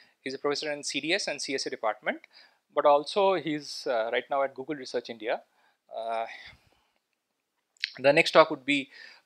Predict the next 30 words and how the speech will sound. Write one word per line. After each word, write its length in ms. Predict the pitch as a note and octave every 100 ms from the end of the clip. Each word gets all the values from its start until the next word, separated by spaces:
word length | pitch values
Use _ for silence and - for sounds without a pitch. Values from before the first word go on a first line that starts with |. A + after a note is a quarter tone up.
| -
by 140 | A#2+
Professor 360 | A#2+ C3 - C3
Monojit, 400 | B2+ B2+ C3 C3
uh, 40 |
Doctor 220 | B2 C3
Monojit 300 | B2 C3 C3
Chaudhary. 440 | - B2 B2 C#3 D4 - - _ -
He's 120 | C3+
a 60 | D3+
principal 360 | - F#3 A3+
researcher 360 | G3 E3 F#3 F3+
in 80 | F3
Microsoft 400 | C3+ D3+ - D#3+
Research, 540 | C3+ C#3 C3+ - - -
uh, 80 | A2+ -
India. 340 | C3+ A2 D#3 _ - - _ _ _ -
Uh, 220 | A2 A2 - - _ _ -
and 160 | C3+ C3+
then, 320 | D#3+ D#3+ D#3 _ _ _ _
uh, 260 | B2+ A#2 A2+ -
the 320 | - A#2 A2+ A2
third 200 | - F#3+ F#3+
talk 160 | F#3
would 120 | F3
be 60 | E3
given 200 | D#3 E3
by 60 | F3+
Professor 240 | C3 D3
Vasudev 340 | A#2+ - D3+
Verma. 380 | A#2+ A#2 A#2 C#3